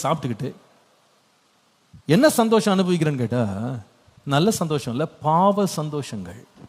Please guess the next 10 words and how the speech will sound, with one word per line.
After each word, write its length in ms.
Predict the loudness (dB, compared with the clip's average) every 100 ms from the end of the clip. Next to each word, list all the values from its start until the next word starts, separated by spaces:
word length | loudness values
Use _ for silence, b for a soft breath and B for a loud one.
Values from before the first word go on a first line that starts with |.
| _ -2
நான் 180 | 2
ரொம்ப 340 | 4 4 4 2
வேதனையோட 440 | 4 2 2 0 0
சொல்றேன்பா, 380 | 0 0 0 0 0 -4
ரொம்ப 180 | -4 -2
வேதனையோட 300 | 0 0 -2
சொல்றேன், 280 | -4 -6 -2
வாலிப 360 | 0 0 -2
பிள்ளைங்களுக்கு 180 | -4 -4
சொல்றேன். 380 | -4 -6 -6 -8